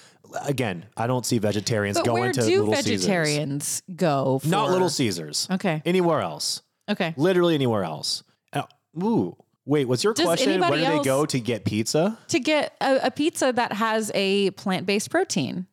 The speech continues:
Speaker 1: Yeah.
Speaker 2: Can you get, like, a, a meatless
Speaker 1: We're just do a cauliflower
Speaker 2: fake
Speaker 1: pizza. They're not that bad if they're done, if they're done
Speaker 2: But
Speaker 1: really
Speaker 2: where
Speaker 1: well.
Speaker 2: from a, like, a chain place, like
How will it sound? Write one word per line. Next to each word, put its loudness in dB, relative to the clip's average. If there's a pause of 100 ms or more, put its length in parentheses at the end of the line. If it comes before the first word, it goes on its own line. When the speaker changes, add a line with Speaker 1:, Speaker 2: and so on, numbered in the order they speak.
Speaker 1:
Yeah. -8 (300)
Speaker 2:
Can 2
you 4
get, 0
like, 0
a, -2 (160)
a 0
meatless 0
Speaker 1:
We're -4
just -2
do 4
a 2
cauliflower 0
Speaker 2:
fake -2
Speaker 1:
pizza. -4 (1040)
They're 0
not 0
that 0
bad 0
if 0
they're 2
done, -2
if -10
they're 0
done 0
Speaker 2:
But 2
Speaker 1:
really 2
Speaker 2:
where 2
Speaker 1:
well. -4
Speaker 2:
from 0
a, 2
like, -2
a 0
chain 0
place, 0
like -2